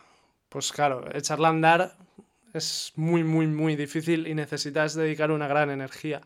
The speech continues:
Pero una vez que echa a andar, llega un momento que cada vez cuesta menos e incluso ya va sola. Pues esto es lo mismo. Así debemos pensar en la bola de nieve a la hora de crear un hábito. Y cuando se te vaya la motivación,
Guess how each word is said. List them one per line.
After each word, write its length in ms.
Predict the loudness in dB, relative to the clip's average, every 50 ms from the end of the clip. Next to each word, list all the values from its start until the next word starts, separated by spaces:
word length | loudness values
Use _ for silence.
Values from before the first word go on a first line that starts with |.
| _ _ _ _ _ _ _ _ _ _ _ _ _ _ _ _
Pero 200 | -4 -4 -2 -2
una 160 | -2 0 0
vez 140 | 0 0 0
que 80 | -2
echa 160 | -4 0 0 0
a 20 |
andar, 440 | 2 2 4 4 4 4 2 -4 -12 _ -20 _ _ _ _ _ _ _ _ _
llega 240 | -2 2 4 6 6
un 100 | 6 6
momento 440 | 4 4 4 2 2 2 2 2 2
que 220 | 2 2 0 2
cada 180 | 2 2 2 2
vez 120 | 0 0
cuesta 240 | -4 -4 -2 0 0
menos 340 | 2 2 2 0 0 -2 -2
e 60 | -4
incluso 320 | -6 -6 -6 -4 -4 -2
ya 180 | 0 2 2 2
va 120 | 2 0
sola. 340 | 0 -2 -4 -4 -6 -8 _ _ _ _ _ _ _ -20 -20 -20 -20 _ _ _ _ _ _
Pues 400 | _ -10 -8 -6 -6 -8 -8 -10 -8
esto 240 | -6 -6 0 2 4
es 60 | 4
lo 80 | 4 4
mismo. 380 | 2 0 -2 -4 -8 -12 -16 _ _ _ _ _ _ -18 -14 -14 -12 -10 -8
Así 800 | -8 -8 -6 -4 -2 0 0 0 0 0 -2 -4 -6 -12 _ _ _ _ _ _ _ _ _ _ _ _ _ _ _
debemos 420 | -18 -8 -4 -2 0 0 0 0
pensar 340 | 0 0 0 2 0 2 2
en 100 | 4 4
la 80 | 4 6
bola 200 | 6 6 6 6
de 100 | 4 4
nieve 240 | 2 2 4 4
a 100 | 4 4
la 120 | 4 4 4
hora 160 | 4 4 2
de 80 | 2 2
crear 200 | -2 -4 -2 -4
un 120 | -4 -6
hábito. 340 | -6 -6 -8 -8 -12 -20 -20 _
Y 120 | -12 -8 -2
cuando 220 | -2 -2 -2 -2
se 120 | -4 -4 -4
te 80 | 0
vaya 240 | 2 4 6 6 6
la 60 | 6
motivación, 760 | 4 2 2 2 2 0 0 0 0 0 2 2 0 -2 -6